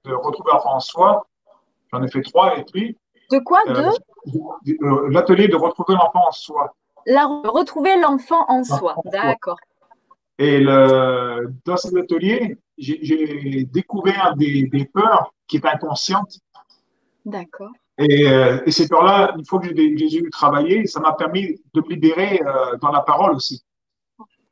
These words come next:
Speaker 2: Ouais.
Speaker 1: Euh, c'est, c'est des choses qui, euh, qui ne sont pas forcément,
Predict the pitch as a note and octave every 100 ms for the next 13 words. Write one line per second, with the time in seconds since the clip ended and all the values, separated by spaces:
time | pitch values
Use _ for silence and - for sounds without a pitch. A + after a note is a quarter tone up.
0 | _ F#3+ F3+ - C3 C3 C3 - - E3+
1 | F#3 - A3 A3 E3+ E3+ D#3+ D#3 D3+ D3
2 | C#3+ - D#3 F3 G#3+ G#3+ F3 F#3 G3 F#3
3 | E3